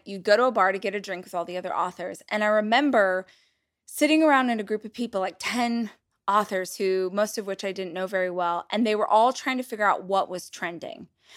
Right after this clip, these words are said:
They were like, "Okay, what can we write about next that is trending?" Like, "Oh, we're gonna do this kind of story," or, "It's really popular to do paranormal," or, "It's really pop-,"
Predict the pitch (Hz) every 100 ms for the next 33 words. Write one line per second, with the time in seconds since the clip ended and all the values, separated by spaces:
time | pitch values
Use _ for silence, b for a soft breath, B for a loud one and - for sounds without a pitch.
0 | B 233 247 220 214 269 233 185 233 254
1 | - 285 269 233 220 220 202 196 202 190
2 | 180 - 196 - - 202 - - 294 294
3 | 247 220 202 196 185 - b b b b
4 | _ - 285 247 220 226 233 214 214 190
5 | 262 - 240 214 - 214 202 196 196 196
6 | 262 247 233 247 233 226 220 208 214 -
7 | 220 226 254 254 226 208 196 - 233 226
8 | 226 -